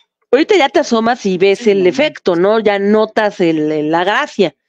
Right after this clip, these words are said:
Speaker 2: Ujú.
Speaker 1: Pero sí en ese momento sí decías, "Ah, chinga". Yo me acuerdo de, de haberla visto de chiquita, que, pues, en ese momento no pensaba yo cómo funciona un efecto especial, cómo funciona una prótesis de,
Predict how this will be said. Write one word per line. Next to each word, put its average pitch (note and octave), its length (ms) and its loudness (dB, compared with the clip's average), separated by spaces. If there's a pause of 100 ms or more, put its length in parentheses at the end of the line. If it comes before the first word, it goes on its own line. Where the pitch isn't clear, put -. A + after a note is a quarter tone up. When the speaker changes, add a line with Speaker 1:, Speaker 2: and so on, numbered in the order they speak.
(140)
Speaker 2:
Ujú. D#3+ 240 -16
Speaker 1:
Pero A#3 160 2
sí F4+ 140 2
en C#5 60 2
ese B4 240 4
momento B3+ 460 2
sí D4 120 2
decías, C#4 400 0
"Ah, G#3+ 80 -8
chinga". A#3+ 440 -2
Yo C4 120 2
me D#4 100 4
acuerdo C#4 300 0
de, B3 140 -2
de - 160 -4
haberla G3+ 240 2
visto A3+ 200 -2
de A3+ 120 0
chiquita, G3+ 520 -4 (540)
que, F#3+ 140 -2
pues, - 140 -16
en E3+ 100 0
ese A#3 160 -4
momento F#3+ 400 0
no F3+ 160 0
pensaba F#3 420 0
yo E3+ 500 2 (380)
cómo G#3+ 280 0
funciona G3+ 560 0
un F#3 120 0
efecto F#3+ 360 -2
especial, F#3 480 -2
cómo E3+ 220 -2
funciona F3 360 -6
una E3 180 -2
prótesis E3 600 -6
de, C3 260 -6